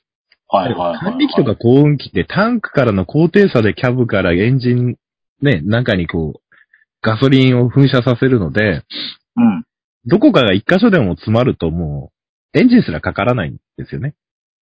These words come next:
Speaker 1: うんうんうんうんうん。
Speaker 2: だからキャブの掃除ぐらいはできないともう現場で、
Speaker 1: うん。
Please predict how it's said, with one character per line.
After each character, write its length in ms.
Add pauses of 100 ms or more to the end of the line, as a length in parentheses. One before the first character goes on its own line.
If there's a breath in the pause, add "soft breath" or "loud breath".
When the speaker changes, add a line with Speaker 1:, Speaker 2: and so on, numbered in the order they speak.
(220)
Speaker 1:
う 60
ん 20
う 40
ん 40
う 80
ん 20
う 40
ん 400
う 40
ん。 20
Speaker 2:
だ 60
か 80
ら 60
キ 100
ャ 100
ブ 120
の 160
掃 200
除 140
ぐ 80
ら 160
い 80
は 380
で 100
き 120
な 140
い 80
と 120
も 60
う 20
現 240
場 120
で、 200 (880)
Speaker 1:
う 40
ん。 380